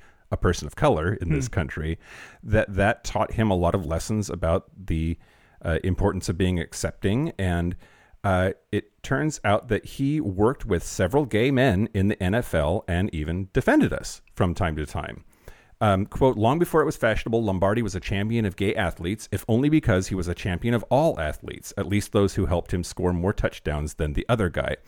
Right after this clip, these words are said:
Speaker 1: It really didn't matter if they were white or black, if they dated men or women or both, or if they dated interracially or not."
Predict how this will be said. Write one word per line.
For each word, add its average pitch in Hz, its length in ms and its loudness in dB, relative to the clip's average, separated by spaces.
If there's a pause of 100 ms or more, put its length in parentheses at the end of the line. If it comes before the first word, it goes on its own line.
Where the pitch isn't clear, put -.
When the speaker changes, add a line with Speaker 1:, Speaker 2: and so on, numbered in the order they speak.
(380)
Speaker 1:
It - 180 -2
really 117 340 4
didn't 143 300 0
matter 95 260 4
if 90 140 2
they 87 80 0
were 76 160 -2
white 87 260 2
or 147 80 2
black, 92 460 2
if 87 140 -4
they 78 120 -4
dated 92 380 2
men 98 180 4
or 135 80 2
women 117 300 4
or 123 80 2
both, 98 400 4
or 76 120 -4
if 69 100 -6
they 80 100 -4
dated 90 360 -2
interracially 110 800 0
or 80 140 0
not." - 360 -8